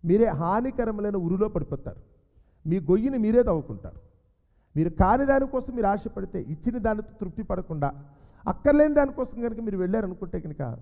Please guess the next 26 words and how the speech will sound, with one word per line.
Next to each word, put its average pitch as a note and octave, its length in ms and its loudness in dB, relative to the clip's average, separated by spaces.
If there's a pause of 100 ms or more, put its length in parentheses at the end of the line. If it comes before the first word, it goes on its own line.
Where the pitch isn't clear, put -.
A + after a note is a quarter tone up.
(100)
మీ D#3 140 0
గోతిని G#3+ 400 -4
మీరే G3+ 220 0
తవ్వుకునేటట్టుగా, E3 880 -8 (400)
మీ E3 80 2
ప్రాణాన్ని A3+ 520 2
మీరే A3 200 -2
పోగొట్టుకునేటట్టుగా, F#3 920 -6
చివరికి F3+ 360 -6
దేవుని G#3+ 360 2
దృష్టిలో A3 280 -10
కూడా G3 200 -4
నేరస్తులై E3 640 -2 (680)
మీరైతే A3 260 4
అనుభవించకూడని B3 680 -2
కష్టాలు G#3+ 380 0
అనుభవించినట్టుగా F#3 580 -6
మీకు D#3 160 -8
వస్తుంది D3 340 -10
కదా. G#2 240 -6 (680)
అందుకని E3 360 0
అలాంటివి F3 400 -2
మర్చిపోండి. - 520 -8 (800)
"అన్న F#3 220 0
వస్త్రములు C4+ 500 0
గలవారమయ్యుండి F3+ 880 0